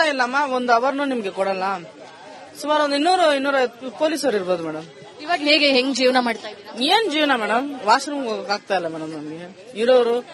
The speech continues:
Speaker 1: ರಿಲೇಷನ್ ಆ ಕಡೆ, ಇವಾಗ ಅಣ್ಣ ತಮ್ಮಂದಿರ್ತಾರ, ನಾವೆಲ್ಲ ಹುಟ್ಟಿ ಬೆಳ್ದಿರೋದ್ ಮೇಡಮ್. ಆ ಕಡೆ ಮನೆಯವರು ಹೆಲ್ಪ್ ಮಾಡ್ತಾ ಇದಾರೆ, ಹುಡುಗರು ಏನ್ ಮಾಡ್ತಾರೆ, ಹುಡುಗಿರು ಹೋಗ್ಬಿಡ್ತೀರಿ, ಒಂದ್ ಅಲ್-, ಹುಡುಗ ಹೆಂಗಸರೆಲ್ಲ ಈ ಕಡೆ ಹೋಗ್ತಾ ಇದಾರೆ, ಪ್ರೈವೇಟ್ ಆಗಿ ಹೋಗ್ತಾರೆ.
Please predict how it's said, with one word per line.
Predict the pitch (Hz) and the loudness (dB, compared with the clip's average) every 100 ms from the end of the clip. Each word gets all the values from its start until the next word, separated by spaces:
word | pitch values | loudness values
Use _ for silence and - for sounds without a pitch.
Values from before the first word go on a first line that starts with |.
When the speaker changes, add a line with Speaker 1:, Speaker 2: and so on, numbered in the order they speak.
| - - - - | -18 -20 -10 -2
Speaker 1:
ರಿಲೇಷನ್ | 240 262 269 | 0 0 0
ಆ | 226 | -2
ಕಡೆ, | 233 233 233 233 - - - 220 | 0 0 0 -2 -14 -18 -6 -2
ಇವಾಗ | 262 262 269 | 0 2 2
ಅಣ್ಣ | 285 359 | 2 -2
ತಮ್ಮಂದಿರ್ತಾರ, | 349 311 294 254 294 | -2 -2 -4 -2 0
ನಾವೆಲ್ಲ | 294 262 254 | 0 2 2
ಹುಟ್ಟಿ | 240 277 | 0 -2
ಬೆಳ್ದಿರೋದ್ | 240 226 220 208 | 0 2 2 -2
ಮೇಡಮ್. | 190 180 208 226 - | -2 -4 -4 -10 -2
ಆ | 220 | 0
ಕಡೆ | 226 254 | 2 2
ಮನೆಯವರು | 247 240 247 247 | 0 2 2 4
ಹೆಲ್ಪ್ | 233 226 233 | 2 0 -2
ಮಾಡ್ತಾ | 233 214 | -4 -2
ಇದಾರೆ, | 214 202 208 220 - - - - | -2 0 -2 -4 -10 -18 -18 -6
ಹುಡುಗರು | 240 262 269 | 0 2 4
ಏನ್ | 247 247 | 4 2
ಮಾಡ್ತಾರೆ, | 220 226 226 233 | 0 0 0 0
ಹುಡುಗಿರು | 240 311 330 302 | 0 2 4 6
ಹೋಗ್ಬಿಡ್ತೀರಿ, | 254 220 196 214 214 | 6 4 -2 0 2
ಒಂದ್ | 214 196 | 2 0
ಅಲ್-, | 190 175 - - 226 | 0 -2 -12 -12 -2
ಹುಡುಗ | 269 262 | -2 4
ಹೆಂಗಸರೆಲ್ಲ | 247 262 339 277 277 | 4 4 2 4 6
ಈ | 247 262 | 4 4
ಕಡೆ | 262 | 4
ಹೋಗ್ತಾ | 226 202 190 | 4 4 2
ಇದಾರೆ, | 170 175 180 | 2 2 0
ಪ್ರೈವೇಟ್ | 180 247 285 285 | 2 4 4 4
ಆಗಿ | 254 | 2
ಹೋಗ್ತಾರೆ. | 202 180 - - | 0 -4 -10 -14